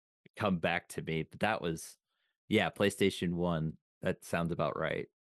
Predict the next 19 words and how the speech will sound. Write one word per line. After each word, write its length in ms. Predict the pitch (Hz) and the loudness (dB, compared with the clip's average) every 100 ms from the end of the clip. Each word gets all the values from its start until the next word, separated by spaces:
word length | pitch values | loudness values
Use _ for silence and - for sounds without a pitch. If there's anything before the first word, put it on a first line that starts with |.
| _ | _
So, 160 | - 82 | -8 -2
good 220 | - - | 2 2
pick 220 | - 92 90 | 2 0 2
on 100 | 87 | 2
those, 180 | 85 - | 2 2
and 120 | 123 | 4
there's 160 | 123 - | 4 4
so 140 | 151 | 4
many 140 | 123 101 | 4 4
baseball 420 | 98 98 - 87 | 4 2 0 -2
games 500 | 85 87 85 85 - _ _ _ _ _ _ _ | 0 0 0 -2 -6 _ _ _ _ _ _ _
for 120 | - | 0
me 280 | 90 92 92 | 2 4 4
that 160 | 85 80 | 4 2
I 120 | 90 | 0
played, 560 | 87 - 90 90 90 85 _ - _ | -2 2 4 4 4 0 _ -20 _
uh, 360 | - 87 82 80 82 _ _ _ _ _ _ _ _ | -8 -4 -4 -4 -8 _ _ _ _ _ _ _ _
growing 360 | - 95 92 92 | 0 2 4 4
up. 320 | 90 87 - | 2 0 -6